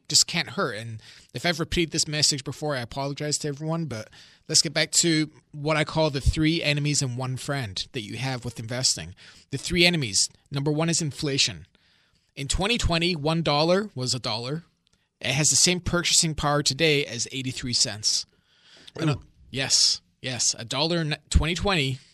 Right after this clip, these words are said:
Speaker 1: which wasn't that long
Speaker 2: Just
Speaker 1: ago.
Speaker 2: three years ago.
Speaker 1: Just three years ago is now eighty-three cents with all the inflation that we've seen. Now, inflation is cooling down. Core inflation numbers are down. That's good news. It's trending in the right direction.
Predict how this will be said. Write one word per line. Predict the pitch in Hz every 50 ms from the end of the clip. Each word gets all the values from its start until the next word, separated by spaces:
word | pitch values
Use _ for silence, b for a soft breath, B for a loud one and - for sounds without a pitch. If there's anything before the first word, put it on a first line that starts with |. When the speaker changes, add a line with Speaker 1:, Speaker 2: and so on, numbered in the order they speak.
| b -
Speaker 1:
which | - - - 117
wasn't | 120 127 147 160
that | 160 147
long | 165 175 185 180
Speaker 2:
Just | 165 147 143 123
Speaker 1:
ago. | 120 123
Speaker 2:
three | 170 208 262 277
years | 294 302 285 233 180
ago. | 143 117 98 - - - -
Speaker 1:
Just | 139 127 - -
three | - 151 160 180
years | 185 190 196 190 -
ago | 156 127 127 120 120
is | 113 107 117 -
now | 127 123 -
eighty-three | - 123 127 135 147 135 - - 143 135
cents | - - 147 135 123 117 -
with | 113 104 131
all | 123 123 127
the | 120 120 117 113 110 -
inflation | 120 120 - - 127 120 120 - - 131
that | 127 107
we've | 101 107 107
seen. | - - - 139 113 95 90 B B B B B
Now, | 151 151
inflation | 156 151 - - 214 226 - 214 185
is | 180 175
cooling | - - 202 185 175 160 147
down. | 147 135 107 98 -
Core | - - 147 151
inflation | 156 143 - 156 151 147 - - 151
numbers | 147 143 139 151 -
are | 160 143
down. | 139 143 135 143 139
That's | 135 135 135 -
good | - 151 135 135
news. | 139 135 131 143 135
It's | 127 - - - _
trending | - - - 151 139 139 147 151 147
in | 147 147
the | 143 135
right | 135 135 131 -
direction. | 123 123 151 196 208 - - 107 98 104